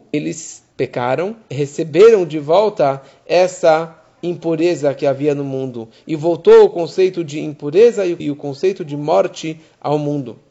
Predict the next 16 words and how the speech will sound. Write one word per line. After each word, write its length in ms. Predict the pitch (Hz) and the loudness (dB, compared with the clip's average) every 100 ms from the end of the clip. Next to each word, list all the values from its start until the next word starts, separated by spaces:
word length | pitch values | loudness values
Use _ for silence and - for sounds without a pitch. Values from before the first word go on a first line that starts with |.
| - | -18
E 80 | 123 | -6
por 180 | 147 | -4
isso 280 | 190 247 175 | -2 -4 -4
consta 340 | 185 220 214 180 | -2 -2 -2 -6
no 120 | 175 | -4
Medrash 680 | 180 175 151 - - - _ _ - | -4 -6 -6 -8 -10 -18 _ _ -8
que 100 | 165 | -8
venha 640 | 135 202 269 226 139 117 - _ _ | 0 2 2 -2 -4 -8 -18 _ _
a 140 | 165 175 | -6 -4
mãe 560 | 175 226 233 151 143 | -2 0 -2 -4 -10
e 140 | - 185 | -10 -10
limpe 680 | 180 220 269 - 185 165 165 - | -6 -6 -6 -8 -10 -10 -12 -10
os 160 | 160 | -10
excrementos 680 | 170 - 175 165 180 196 180 | -8 -8 -6 -4 -4 -4 -8
do 120 | 156 156 | -10 -12
filhote. 640 | 170 151 143 131 - | -10 -4 -2 -2 -8